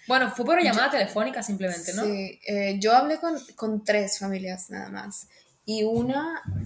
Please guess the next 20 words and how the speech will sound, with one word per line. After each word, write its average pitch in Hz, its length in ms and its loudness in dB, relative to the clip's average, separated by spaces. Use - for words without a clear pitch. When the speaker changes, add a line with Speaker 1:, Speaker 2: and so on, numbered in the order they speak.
Speaker 2:
estaba 196 460 -2
como, 190 340 -4
no 202 160 -2
sé, 196 200 2
sentía 196 300 0
la 208 120 0
presión 202 420 -2
de 185 100 -6
que 185 240 -10
ellos 196 320 -2
querían 196 300 -6
que 202 100 -8
yo 202 120 -8
fuera 190 260 -4
con 190 120 -10
ellos, 196 440 -4
pero 180 220 2
tenían, 185 600 -6
eh, 180 540 -4
gemelos 180 840 -4